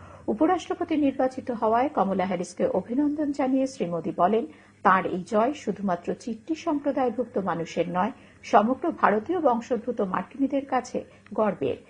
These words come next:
দুদেশের সম্পর্কের উন্নতিতে তিনি শ্রীমতী হ্যারিসের অবদানের কথাও স্মরণ করেছেন। অন্যদিকে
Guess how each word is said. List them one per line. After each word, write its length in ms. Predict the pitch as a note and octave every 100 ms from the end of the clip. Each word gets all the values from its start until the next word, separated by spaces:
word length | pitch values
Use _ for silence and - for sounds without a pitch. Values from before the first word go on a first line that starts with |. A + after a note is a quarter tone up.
| - - -
দুদেশের 420 | A3+ B3+ B3 C4 -
সম্পর্কের 540 | G#3+ G#3 C4+ C#4 D4+ C4+ A3
উন্নতিতে 480 | A#3 C4+ C#4 C#4+ D#3 -
তিনি 160 | G#3+ F#3+
শ্রীমতী 360 | - A3 G#3+ A3 G#3+
হ্যারিসের 380 | G3+ G#3+ G#3+ - F3
অবদানের 380 | A#3+ A#3+ C4+ C#4+
কথাও 260 | A#3 - - F#3+
স্মরণ 240 | B3 G#3 -
করেছেন। 360 | - D#3 - - - - - - -
অন্যদিকে 360 | A3+ A3+ A3